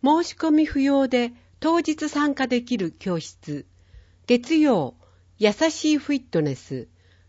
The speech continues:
一月六日から三月三十一日、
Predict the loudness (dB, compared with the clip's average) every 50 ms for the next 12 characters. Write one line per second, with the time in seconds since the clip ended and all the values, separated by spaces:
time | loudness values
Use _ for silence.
0 | _ -12 -8 -4 -2 0 0 0 0 0 2 2 2 2 2 0 0 -2 -2 0
1 | 0 0 0 0 -2 -4 -8 -6 -2 0 0 0 0 -2 -4 -4 -6 -6 -4 -2
2 | -2 -2 -2 -2 -4 -4 -6 -6 -6 -4 -2 -2 -2 -4 -6 -10 -10 -10 -10 -12